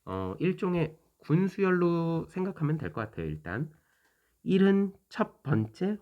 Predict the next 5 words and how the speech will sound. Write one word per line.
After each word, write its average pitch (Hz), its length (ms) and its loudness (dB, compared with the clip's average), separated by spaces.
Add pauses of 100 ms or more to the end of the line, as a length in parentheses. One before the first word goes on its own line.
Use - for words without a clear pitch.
홀수죠. 151 560 -4 (440)
삼은 208 500 2 (540)
두 165 360 2
번째 98 480 0
홀수죠. 143 720 -4